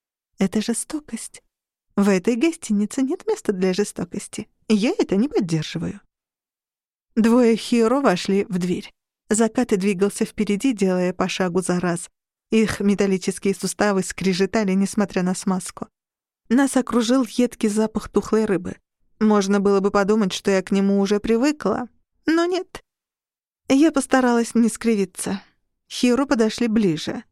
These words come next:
Хелен слегка посинела. Она пыталась задержать дыхание. Запах должен был быть настоящим адом для вампирского чутья. Шон никогда не показывал, что он его беспокоит, но и для него он был просто ужасен.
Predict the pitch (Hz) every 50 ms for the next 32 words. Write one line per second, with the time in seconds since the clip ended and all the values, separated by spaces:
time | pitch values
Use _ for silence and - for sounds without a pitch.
0 | _ _ _ - - - - 262 240 220 220 233 233 226 - 240 226 220 - -
1 | 208 208 - 214 - - 247 254 262 247 165 160 170 180 - _ _ _ _ -
2 | 247 269 247 226 220 240 226 - 247 254 247 220 - - 202 196 202 175 220 214
3 | - - 190 185 - - 185 233 - - 196 175 156 160 165 180 - 185 - _
4 | _ _ _ _ _ - 208 208 202 220 214 214 - 208 - 202 196 202 196 196
5 | - 202 202 196 196 196 190 180 196 190 - - 208 202 190 - - - 196 190
6 | 185 185 - - - 190 - _ - - 196 165 160 180 185 190 - 196 202 196
7 | 185 185 185 185 185 - 185 - - - - 196 185 180 - - 196 - - 196
8 | 185 180 175 _ _ _ _ _ _ _ _ _ _ _ _ - - - 254 254
9 | 247 254 254 - 240 240 233 254 240 247 240 277 277 277 - 359 294 - 196 190
10 | 190 190 - - - 202 196 190 190 190 202 190 190 180 196 190 - - 214 208
11 | - - 196 185 180 180 175 - _ _ _ _ _ _ - 208 214 208 208 190
12 | 180 208 196 196 208 214 214 202 185 180 180 185 180 175 - - 170 - - -
13 | - 180 175 185 - - - - 262 214